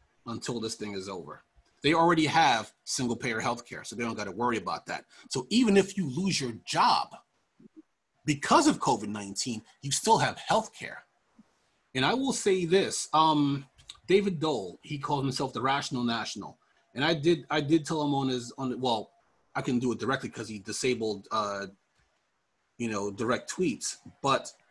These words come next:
I did say on a tweet that I almost never listened to his show at one point, like, 'cause I saw his name and I thought he was some crazy conservative dude.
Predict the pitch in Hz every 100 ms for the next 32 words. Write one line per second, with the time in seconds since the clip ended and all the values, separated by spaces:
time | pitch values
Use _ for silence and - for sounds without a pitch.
0 | _ _ _ _ _ _ _ 131 135 127
1 | 143 160 139 123 - 165 143 120 113 135
2 | 139 147 135 - 123 135 131 135 123 -
3 | 120 120 - 131 151 120 117 131 127 139
4 | 127 - - - 135 135 156 135 127 113
5 | 131 147 123 131 123 117 117 117 104 120
6 | 110 107 110 117 113 92 80 85 71